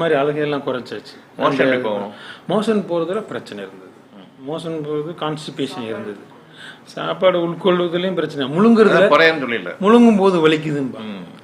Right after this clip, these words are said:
Speaker 1: அந்த மாதிரி ஒரு பிரச்சனை.
Speaker 2: ம்.
Speaker 1: அப்புறம் மோஷன் போறதுல ப்ராப்ளம் இருந்துச்சு. மோஷன் போறது சரியா போக மாட்டா. அம்மா, என்னால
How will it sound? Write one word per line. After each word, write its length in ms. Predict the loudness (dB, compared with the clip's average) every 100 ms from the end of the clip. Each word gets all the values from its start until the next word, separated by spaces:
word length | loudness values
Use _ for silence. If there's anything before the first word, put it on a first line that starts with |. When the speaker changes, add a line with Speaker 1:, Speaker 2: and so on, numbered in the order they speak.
| -8
Speaker 1:
அந்த 140 | -4 -2
மாதிரி 160 | -2 -2
ஒரு 80 | -4 -8
பிரச்சனை. 300 | -12 -14 -18
Speaker 2:
ம். 200 | -20 -20 -20 -20 -16 -10
Speaker 1:
அப்புறம் 340 | -8 -4 -4 -4 -4 0
மோஷன் 300 | 0 2 0 0
போறதுல 300 | 0 -2 -2
ப்ராப்ளம் 300 | 0 0 -2
இருந்துச்சு. 320 | -6 -10 -14 -20 -20 -14 -8
மோஷன் 260 | -8 -6
போறது 160 | -6 -2
சரியா 200 | -2 0 -2
போக 80 | -4
மாட்டா. 180 | -6 -10 -12 -20 -20 -16
அம்மா, 200 | -8 -2 -2 -2
என்னால 280 | -4 -2